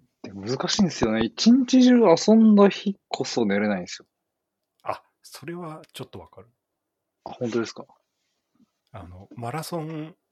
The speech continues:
Speaker 2: 走った日とか結構寝れないですね。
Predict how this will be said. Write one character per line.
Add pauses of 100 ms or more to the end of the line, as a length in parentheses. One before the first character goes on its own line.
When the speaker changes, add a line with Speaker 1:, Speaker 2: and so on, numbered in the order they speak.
(120)
Speaker 2:
走
っ
た
日
と
か (140)
結
構
寝
れ
な
い
で
す
ね。